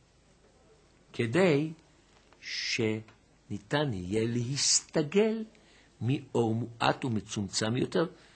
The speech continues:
וכל מי שיודע, באמת בדרך של הרחבת האישונים לפעמים, יודעים שככה, יש לפעמים מי שצריך לעבור טיפולי עיניים ומזריקים לו בבת אחת קרניים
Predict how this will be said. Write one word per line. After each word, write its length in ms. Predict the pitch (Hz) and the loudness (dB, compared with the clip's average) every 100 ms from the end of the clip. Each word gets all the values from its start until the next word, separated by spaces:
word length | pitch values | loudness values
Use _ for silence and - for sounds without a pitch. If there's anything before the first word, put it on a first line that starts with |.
| - - | -20 -20
וכל 260 | - 110 | -2 -2
מי 120 | 127 | 0
שיודע, 440 | - - 135 151 165 | -2 0 2 4 4
באמת 360 | 113 107 107 | 2 2 0
בדרך 380 | 104 104 143 123 | -2 -2 -2 0
של 260 | - 120 107 - - - | 0 0 -2 -4 -20 -6
הרחבת 580 | 95 95 - 95 117 123 | -4 -2 -2 0 0 2
האישונים 640 | 113 110 - 107 123 226 | 2 2 0 0 2 2
לפעמים, 680 | 185 - 110 98 117 120 135 - - _ - - - | 0 0 0 0 0 0 -2 -6 -20 _ -20 -20 -18
יודעים 280 | - 87 95 | -8 -8 -6
שככה, 480 | - 85 - - 69 - - - - _ - | -6 -6 -8 -8 -10 -14 -20 -20 -20 _ -10
יש 260 | 95 - 95 | -6 -4 -4
לפעמים 300 | - 95 104 | -2 0 2
מי 60 | |
שצריך 420 | 98 92 - 87 | 0 0 -4 -4
לעבור 300 | 92 95 107 | -2 0 0
טיפולי 400 | 110 - 104 104 | -2 -2 2 4
עיניים 280 | 104 113 117 | 4 4 2
ומזריקים 720 | 104 92 78 - 90 92 139 131 | 0 -2 -4 -2 -2 0 2 4
לו 120 | 110 | 2
בבת 320 | 101 110 - | 2 0 0
אחת 280 | - 123 127 | 0 0 0
קרניים 640 | - 120 113 117 147 160 | -2 0 2 6 8 8